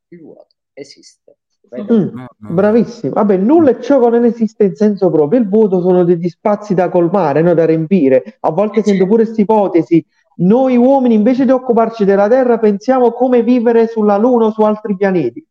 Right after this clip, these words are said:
Speaker 2: invece di guardare la nostra Terra.
Speaker 1: Eh sì, però quella è una necessità. Io credo sia un istinto primordiale, perché la Terra tra, eh,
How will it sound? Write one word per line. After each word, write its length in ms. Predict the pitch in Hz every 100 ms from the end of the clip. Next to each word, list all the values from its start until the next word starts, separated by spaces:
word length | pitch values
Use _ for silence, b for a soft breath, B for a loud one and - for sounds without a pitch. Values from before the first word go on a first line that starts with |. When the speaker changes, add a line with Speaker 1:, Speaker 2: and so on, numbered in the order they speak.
| _
Speaker 2:
invece 300 | 160 202 208
di 80 | 214
guardare 360 | 214 190 208 196
la 120 | 190
nostra 400 | 202 185 185 180
Terra. 320 | 180 165 - _ _ _ 220 - -
Speaker 1:
Eh 220 | 214 175
sì, 360 | - - 294 -
però 320 | - 147 165 -
quella 220 | 185 185
è 20 |
una 120 | 156
necessità. 760 | 143 127 - 104 - 98 92 90
Io 160 | 180
credo 320 | 185 143 170 151
sia 240 | 147 143
un 100 | 139
istinto 480 | 131 - 156 156 123
primordiale, 760 | 117 120 120 113 110 95 85 -
perché 300 | 92 95 107
la 140 | 117
Terra 420 | - 139 156 190 _ _ _ _
tra, 340 | 131 131 - _ _ _ _
eh, 540 | 101 107 101 95 92